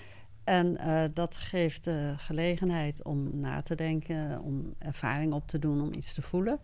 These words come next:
En dat is, denk ik, heel waardevol in een, in een tijd en in een wereld waarin dat heel gauw verdwijnt.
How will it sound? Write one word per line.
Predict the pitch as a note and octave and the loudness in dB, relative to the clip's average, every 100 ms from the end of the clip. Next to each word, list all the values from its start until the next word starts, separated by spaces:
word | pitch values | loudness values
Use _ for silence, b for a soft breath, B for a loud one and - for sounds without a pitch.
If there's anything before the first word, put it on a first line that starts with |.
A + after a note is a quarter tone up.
| b b b b b b b b b - | b b b b b b b b b 0
En | E3+ D#3+ | 4 4
dat | D#3+ - | 2 2
is, | - C#3+ - | -2 -2 -2
denk | D3+ C#3+ | 0 0
ik, | C#3+ | 0
heel | D3 C#3+ | 0 2
waardevol | C#3 B2 C#3+ D#3+ F#3+ G3+ B3+ C4+ - | 2 2 2 0 0 0 -2 -4 2
in | F3 | 4
een, | E3 D3+ B2+ - | 4 2 -2 -2
in | F3+ | 0
een | D#3 D3 | 0 0
tijd | E3 C#3+ C3+ - | 2 2 0 -4
en | - D3+ | -2 0
in | D3 | 2
een | C#3+ C#3 C3+ | 2 0 0
wereld | D#3+ D#3 C#3+ C#3 | 2 4 2 -2
waarin | - D3 C#3+ | -2 -2 0
dat | C3 - - - - - - | -2 -4 -10 -12 -12 -12 -12
heel | D3 E3 C#3 | -4 -2 -2
gauw | - C#3 | 0 0
verdwijnt. | C3 D3 C#3+ A#2+ E3+ B3+ - | 0 -2 2 4 4 0 -4